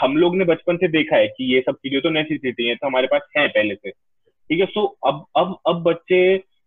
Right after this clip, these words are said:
चेंज में बिलीव करते हैं। बहुत सारे लोग, इतने सारे एनजीओ फॉर्म हो रहे हैं for very good issues, I feel, ठीक है। But do you think students are still refraining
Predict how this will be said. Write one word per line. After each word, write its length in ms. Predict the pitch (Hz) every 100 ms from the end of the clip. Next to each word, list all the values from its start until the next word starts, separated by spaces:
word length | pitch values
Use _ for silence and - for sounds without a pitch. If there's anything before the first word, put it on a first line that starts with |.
| _ -
चेंज 340 | 165 175 175
में 140 | 170 160
बिलीव 260 | 131 123
करते 260 | 131 104 107
हैं। 240 | 107 104
बहुत 400 | 113 113 - 170
सारे 240 | 165 147 139
लोग, 300 | 135 131 - -
इतने 380 | - 143 139 143
सारे 300 | 147 131 127
एनजीओ 260 | 123 123
फॉर्म 260 | 117 - 117
हो 80 | 110
रहे 180 | 113 113
हैं 100 | - _ _ _ _
for 140 | 151 180 - 139 120
very 240 | 151 202 208 135 113
good 100 | 196
issues, 320 | 165 - 120
I 120 | 113 104
feel, 260 | - 101 - _ _ _ _ -
ठीक 140 | 160
है। 220 | 190 - _ _ _ _ _ 131
But 160 | 208 - -
do 160 | 123 147
you 160 | 196 254 - 202
think 180 | 247 240 _ _ _ _ _ _ _ _ _ -
students 340 | - 151 175 202
are 120 | 208
still 380 | - - 202 175
refraining 580 | 147 - 151 151 170